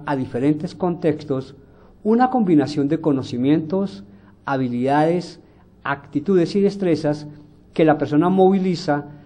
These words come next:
para resolver situaciones del desempeño profesional. En esta definición de competencia, en este concepto que hemos manejado, hay varios, eh, aspectos que queremos resaltar. Por un lado, es la transferencia y la adaptación a diferentes contextos, es decir,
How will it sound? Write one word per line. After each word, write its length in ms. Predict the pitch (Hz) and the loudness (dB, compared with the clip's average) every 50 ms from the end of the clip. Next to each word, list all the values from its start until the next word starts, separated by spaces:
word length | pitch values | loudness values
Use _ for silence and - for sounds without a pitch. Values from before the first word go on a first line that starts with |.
| - - - | -20 -10 -2
para 220 | - 165 156 156 143 | 2 4 4 4 4
resolver 320 | 139 143 139 123 127 135 | 2 0 -2 -2 -4 -4
situaciones 480 | - 175 151 - 151 - 135 123 135 139 | -4 -4 -4 -4 -2 -2 -2 -4 -2 0
del 120 | 151 147 | 0 0
desempeño 440 | 147 139 117 120 107 110 117 120 127 | 0 0 -4 -6 -8 -6 -6 -8 -6
profesional. 640 | 123 139 139 131 131 - 156 160 160 - - - - - - - - - - - - - - - | -6 -8 -8 -8 -8 -4 -2 -2 -2 -2 -4 -8 -14 -18 -20 -20 -20 -20 -20 -20 -20 -20 -16 -10
En 160 | 127 131 131 | -6 -2 -2
esta 240 | 139 143 143 - 180 | -2 -2 -2 -2 -2
definición 480 | 180 175 151 160 139 123 - - 123 127 | -2 0 0 0 -2 -2 -4 -4 -4 -2
de 80 | 151 | -2
competencia, 720 | 151 160 151 - 120 110 123 113 110 107 110 - 110 107 110 | -2 -2 -4 -4 -6 -8 -6 -6 -6 -6 -8 -8 -8 -6 -8
en 60 | 110 | -8
este 200 | 107 - - 104 | -10 -12 -10 -8
concepto 540 | - 131 110 104 - 156 151 151 151 151 143 | -6 -6 -6 -4 -2 -2 -2 -2 -2 -6 -6
que 100 | - 143 | -4 -4
hemos 160 | 131 135 139 | -4 -2 -4
manejado, 460 | 143 127 110 104 110 101 95 95 - - - - - - - - - | -4 -4 -6 -6 -8 -8 -10 -10 -12 -16 -18 -20 -20 -20 -20 -16 -8
hay 200 | - 139 143 147 | -2 0 2 2
varios, 640 | 147 151 151 147 143 143 143 143 143 143 139 - - - | 4 4 2 2 2 2 2 0 0 -2 -4 -8 -14 -14
eh, 120 | 131 131 - | -14 -12 -10
aspectos 540 | - 135 - - - 123 113 - - 147 151 | -10 -10 -8 -6 -6 -6 -6 -4 -6 -6 -6
que 100 | - - | -8 -10
queremos 320 | - 120 104 104 110 123 | -8 -6 -4 -4 -4 -4
resaltar. 440 | 113 107 123 117 - - - - - - | -4 -6 -8 -8 -8 -8 -10 -10 -8 -2
Por 120 | 147 147 | 0 2
un 140 | 165 196 214 | 4 4 6
lado, 380 | 220 185 147 139 139 143 - - - - - - - - - - | 8 8 8 6 4 0 -6 -14 -20 -20 -20 -20 -20 -20 -6 -2
es 180 | 156 160 151 | 0 0 0
la 160 | 165 175 170 170 | 0 0 -2 -2
transferencia 720 | - 165 151 - - 127 123 127 127 - 165 160 160 107 107 - | -4 -6 -4 -4 -4 -4 -2 -4 -4 -2 -2 -2 -4 -6 -8 -2
y 100 | - 156 | 0 2
la 140 | 147 135 127 | 2 2 2
adaptación 500 | 123 120 113 104 110 113 110 101 120 120 | -2 -4 -6 -8 -8 -10 -8 -8 -6 -4
a 80 | 131 143 | -2 -2
diferentes 460 | 143 131 107 110 104 104 107 117 107 | -2 -2 -2 -4 -6 -6 -6 -8 -8
contextos, 720 | - - 110 104 104 - 113 104 - - - 104 - - - - | -8 -8 -8 -6 -6 -8 -8 -8 -10 -14 -20 -20 -20 -20 -16 -12
es 140 | - 135 131 | -8 -4 -2
decir, 440 | 147 151 151 202 214 214 214 208 | -2 0 2 2 2 0 -2 -10